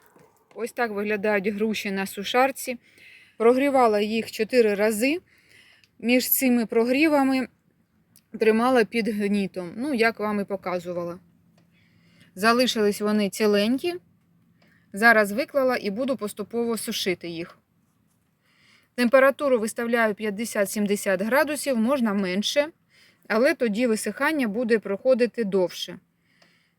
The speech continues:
Ну, подивлюсь, скільки часу я буду, скільки днів буду висушувати їх,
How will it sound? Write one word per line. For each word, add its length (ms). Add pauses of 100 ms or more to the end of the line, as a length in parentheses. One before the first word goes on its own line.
(180)
Ну, 180
подивлюсь, 560
скільки 420
часу 360
я 140
буду, 280
скільки 360
днів 260
буду 280
висушувати 680
їх, 300